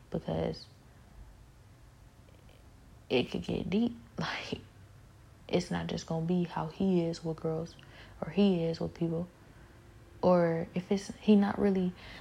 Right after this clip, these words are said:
I don't wanna say he not jealous. He is jealous. He a jealous type person, but I just know that he not jealous about everybody. I be around certain individuals, different individuals, all different times,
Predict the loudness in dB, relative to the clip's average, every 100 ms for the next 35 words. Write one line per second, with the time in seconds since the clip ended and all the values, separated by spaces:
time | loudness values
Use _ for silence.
0 | -6 2 4 4 2 0 2 2 2 -2
1 | 0 4 4 4 2 4 4 2 0 0
2 | 2 2 -2 -4 -2 0 0 0 0 -2
3 | -2 -2 -2 0 2 2 0 -10 -20 -20
4 | -20 -20 -20 -20 -20 -20 -20 -20 -20 -20
5 | -20 -20 -18 -18 -20 -20 -20 -20 -20 -20
6 | 2 6 6 6 4 6 6 4 2 -2
7 | -18 -20 -14 2 4 4 4 4 4 2
8 | 0 2 4 4 2 0 2 0 0 -10
9 | -20 -20 -20 -20 -20 -20 -20 -20 -20 -20
10 | -20 -20 -20 -20 -8 -2 2 6 8 6
11 | 4 2 2 2 4 2 0 0 -2 0
12 | 0 0 -2 -6 -10 -12 -18 -20 -20 2
13 | 2 4 2 2 0 -4 -2 -2 -2 -2
14 | 0 2 2 0 -2 0 0 0 -2